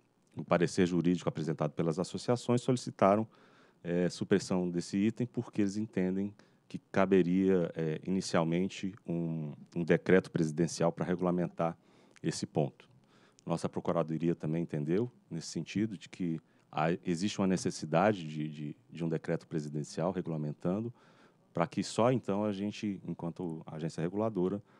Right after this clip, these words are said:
possa regulamentar. Então, até que se isso aconteça, a gente tá suprimindo, então, estabelecendo dois grupos de multa,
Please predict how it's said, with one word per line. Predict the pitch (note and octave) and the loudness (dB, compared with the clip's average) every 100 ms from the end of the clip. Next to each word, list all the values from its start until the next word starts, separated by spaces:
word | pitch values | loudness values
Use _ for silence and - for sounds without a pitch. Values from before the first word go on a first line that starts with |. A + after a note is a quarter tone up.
| - _ _ _ | -20 _ _ _
possa | F2+ F2 | 0 4
regulamentar. | F#2 G2 G2 G#2 G2+ C#2 - - | 2 4 2 2 0 -4 -6 -10
Então, | F2 - - | -10 -2 -2
até | - G2+ | 2 -2
que | - | -2
se | - G2+ | -8 -6
isso | F#2 - | -6 -8
aconteça, | - A2 G#2+ G2+ G#2 | -6 -4 -2 -2 -2
a | |
gente | G2 G#2+ - | -4 -6 -6
tá | F#2 | -6
suprimindo, | - G2 G#2 F2+ F2+ | -6 -6 -4 -2 -2
então, | E2+ F2 | -2 -4
estabelecendo | F#2+ - F#2+ F#2 - F2+ F2 _ - - - _ | -2 -2 0 -2 0 -2 -4 _ -20 -20 -20 _
dois | F2 A#2+ F#2 | 8 8 8
grupos | F2 F2 F#2+ | 4 2 2
de | G#2+ | 0
multa, | A#2+ G#2 B2 - | 2 2 2 -2